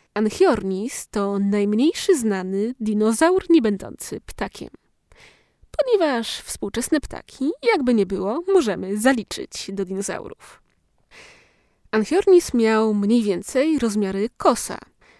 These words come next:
co oznacza, że był mniejszy niż wiele spośród prymitywnych ptaków żyjących w jego czasach, a także mniejszy od omówionego już Archeopteryksa. O ile przednie kończyny Anchiornisa były zbudowane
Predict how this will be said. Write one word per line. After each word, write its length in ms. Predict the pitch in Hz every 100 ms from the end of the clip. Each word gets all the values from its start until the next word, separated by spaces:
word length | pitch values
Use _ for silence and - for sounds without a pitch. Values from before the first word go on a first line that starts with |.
| _
co 200 | - 381
oznacza, 480 | - 220 226 - 208
że 140 | 196
był 180 | 185 214
mniejszy 720 | 214 233 240 196 - - -
niż 460 | 196 196 190 185 -
wiele 280 | 190 214 202
spośród 560 | - 196 - 202 196
prymitywnych 600 | - 254 254 - 247 240
ptaków 560 | - - 196 - - - -
żyjących 640 | 196 202 196 - 202 196
w 60 | 220
jego 180 | 220
czasach, 640 | 202 - - 262 480 - _ _ _ _ _ _
a 60 | 587
także 360 | 554 392 262
mniejszy 640 | 240 214 190 190 - 285 392 -
od 320 | 220 302 - -
omówionego 640 | 370 359 320 202 190 226
już 480 | 240 64 55 - -
Archeopteryksa. 960 | - 247 - - - - 226 - - - - _ _ _ - - - _ _ _ _
O 80 | 226 -
ile 320 | 226 202 196 -
przednie 360 | - 349 381
kończyny 460 | - 262 240 226 220
Anchiornisa 840 | - 208 - 208 185 196 - 214 214
były 260 | 196 196
zbudowane 640 | 202 214 208 202 196 190 190